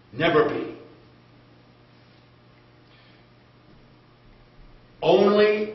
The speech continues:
by the meeting, grace comes out from the ark to the brazen altar, that faith can come from the brazen altar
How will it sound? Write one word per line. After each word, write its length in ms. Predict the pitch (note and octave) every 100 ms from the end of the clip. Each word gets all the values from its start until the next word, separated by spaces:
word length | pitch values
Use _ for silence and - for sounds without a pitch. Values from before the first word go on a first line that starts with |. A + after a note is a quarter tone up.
| -
by 560 | F3+ F3 F3 F3+ F3+ C3+
the 100 | C#3+
meeting, 600 | D3 E3+ D#3+ - - - - - - - - - - - _ _ _ -
grace 580 | C3 E3 G3+ G3 - -
comes 260 | E3+ E3 D3 -
out 380 | F3 F3+ F3+ -
from 180 | E3 D3+
the 140 | D3+
ark 400 | D#3 D#3+ - - - - - - D#4+ E4+ - - - - -
to 120 | C#3+
the 100 | C3+ -
brazen 440 | C#3 E3 D#3+ D3+ D#3+
altar, 440 | D#3+ C3+ - - - - - - - - _ _ _ _ _ C3
that 320 | C3 - -
faith 400 | F#3 G3 G3 -
can 260 | E3 D#3 -
come 640 | - - - - - - - - -
from 180 | D3+ C3
the 180 | B2+ -
brazen 500 | D#3 E3+ C#3+ D3 -
altar 600 | D#3+ D3+ - - - -